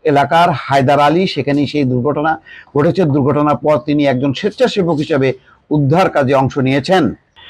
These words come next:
মাদারীপুরের শিবচরের কুতুবপুর এলাকায় রোববার সকালে ঢাকাগামী ইমাদ পরিবহনের যাত্রীবাহী বাস খাদে পড়ে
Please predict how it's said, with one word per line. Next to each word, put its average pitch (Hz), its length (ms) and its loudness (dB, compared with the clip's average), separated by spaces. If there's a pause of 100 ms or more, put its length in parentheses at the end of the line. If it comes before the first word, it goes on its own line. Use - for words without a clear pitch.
(220)
মাদারীপুরের 208 800 4
শিবচরের 202 580 0
কুতুবপুর 190 500 -2
এলাকায় 175 520 4
রোববার 156 500 2
সকালে 147 720 0
ঢাকাগামী 139 640 0 (380)
ইমাদ 190 340 4 (100)
পরিবহনের 165 680 2
যাত্রীবাহী 143 600 0
বাস 127 440 0
খাদে 175 440 2
পড়ে 120 260 0